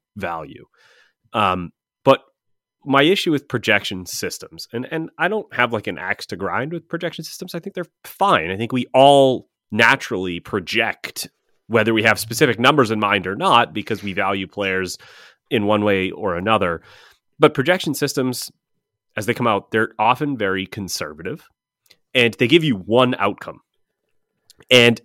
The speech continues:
that outcome is, in my opinion, it's usually not that likely, especially with the later players, because you'll see players in that A D P range of two hundred to three hundred, and they'll give an extremely,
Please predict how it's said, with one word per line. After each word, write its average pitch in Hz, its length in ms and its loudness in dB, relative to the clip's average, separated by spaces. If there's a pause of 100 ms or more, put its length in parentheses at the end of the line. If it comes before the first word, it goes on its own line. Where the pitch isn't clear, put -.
that 127 240 6
outcome 151 520 2 (100)
is, 120 280 2 (640)
in 147 140 4
my 135 160 6
opinion, 175 460 2
it's 127 140 -2
usually 147 280 0
not 104 220 -2
that 98 180 0
likely, 107 420 -2 (440)
especially - 500 0
with 120 200 -4
the 120 100 2
later 98 360 0
players, - 540 -10 (140)
because 120 500 2
you'll 127 220 2
see 151 200 -4
players 123 600 2
in 113 220 -2
that 107 200 2
A 110 100 -2
D 110 100 -4
P 107 180 -6
range 95 260 -4
of 85 160 -10
two 131 220 0
hundred 95 460 -2
to 85 200 -8
three 98 240 -6
hundred, 82 380 -14 (540)
and 117 300 6
they'll 123 220 6
give 131 320 4
an 110 120 -2
extremely, 113 920 0